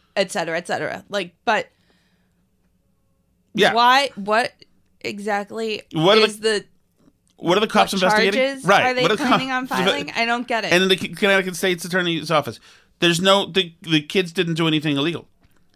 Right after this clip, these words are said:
Speaker 1: I
Speaker 2: at
Speaker 1: don't
Speaker 2: all.
Speaker 1: think so. I
Speaker 2: There
Speaker 1: mean,
Speaker 2: is,
Speaker 1: like, you
Speaker 2: it,
Speaker 1: can't really threaten George Floyd because
Speaker 2: Right.
Speaker 1: he's
Speaker 2: There is
Speaker 1: already
Speaker 2: a, um, a fighting word statute in Connecticut law and some other states as well,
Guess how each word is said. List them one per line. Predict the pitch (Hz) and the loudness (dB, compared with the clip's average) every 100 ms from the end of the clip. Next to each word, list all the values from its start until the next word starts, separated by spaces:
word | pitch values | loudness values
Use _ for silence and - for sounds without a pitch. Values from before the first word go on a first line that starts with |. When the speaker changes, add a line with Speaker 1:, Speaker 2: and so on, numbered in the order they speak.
| _ _ - | _ _ 2
Speaker 1:
I | |
Speaker 2:
at | 156 | 4
Speaker 1:
don't | 190 | 4
Speaker 2:
all. | 165 - | 2 -4
Speaker 1:
think | - 330 - | -8 -8 -12
so. | - 165 185 262 | -6 -4 -2 -2
I | 185 | 2
Speaker 2:
There | 202 | 4
Speaker 1:
mean, | 240 | 6
Speaker 2:
is, | 254 233 | 4 0
Speaker 1:
like, | - | -2
you | 196 285 285 | 0 0 0
Speaker 2:
it, | |
Speaker 1:
can't | 330 330 311 | 0 0 2
really | 311 285 | 2 0
threaten | 269 277 294 262 | -2 -4 -2 -4
George | 233 233 220 | -2 -2 -2
Floyd | - 269 233 196 _ | -6 -2 0 -2 _
because | 196 196 208 196 190 - - | -16 -8 -6 -6 -8 -14 0
Speaker 2:
Right. | 175 160 - _ | 2 2 -4 _
Speaker 1:
he's | - | -4
Speaker 2:
There | 160 170 196 | 0 4 4
is | 226 233 | 4 2
Speaker 1:
already | 196 190 180 165 160 | 0 2 2 2 2
Speaker 2:
a, | 151 | 4
um, | 143 135 131 123 120 117 117 _ _ - | 6 6 6 4 0 -4 -8 _ _ 0
a | 151 139 131 127 123 | 4 6 6 4 0
fighting | - - 208 226 220 196 | -4 2 2 4 2 4
word | 175 160 147 147 | 6 6 6 4
statute | 139 - 160 147 - 139 120 - | 0 -2 0 0 -2 -6 -6 -4
in | 131 123 120 120 123 - - | -2 2 2 0 -2 -6 -10
Connecticut | - 147 151 160 220 | -2 0 0 -4 -6
law | 135 120 | 0 0
and | 123 | 0
some | 143 | -2
other | 139 139 | -2 -2
states | 143 131 | -4 -6
as | 139 | -8
well, | 139 117 113 | -2 0 0